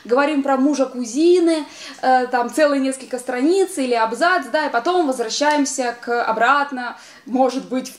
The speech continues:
тот момент, в ко-, э, на... на котором мы прервались, да, на кузину, а может быть, совсем другой момент. В книге нет глав,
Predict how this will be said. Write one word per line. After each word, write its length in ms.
тот 280
момент, 340
в 80
ко-, 180
э, 220
на... 240
на 240
котором 300
мы 100
прервались, 580
да, 220
на 100
кузину, 500
а 100
может 220
быть, 120
совсем 260
другой 400
момент. 380
В 60
книге 360
нет 300
глав, 540